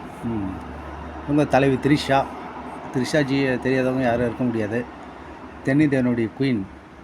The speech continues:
அப்படின்னு சொல்லக்கூடிய அளவுக்கு மிகப்பெரிய நடிகையா, இருபத்தஞ்சு வருஷம் மேல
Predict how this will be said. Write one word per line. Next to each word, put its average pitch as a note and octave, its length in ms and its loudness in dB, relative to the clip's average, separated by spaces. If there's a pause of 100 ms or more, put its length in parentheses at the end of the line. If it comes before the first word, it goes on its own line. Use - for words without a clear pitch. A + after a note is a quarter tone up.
(280)
அப்படின்னு A2+ 260 -2
சொல்லக்கூடிய A2 480 -2
அளவுக்கு B2 280 0
மிகப்பெரிய A#2 800 0 (600)
நடிகையா, A#2+ 420 0 (200)
இருபத்தஞ்சு C3 460 2
வருஷம் A#2 320 0
மேல A#2+ 280 0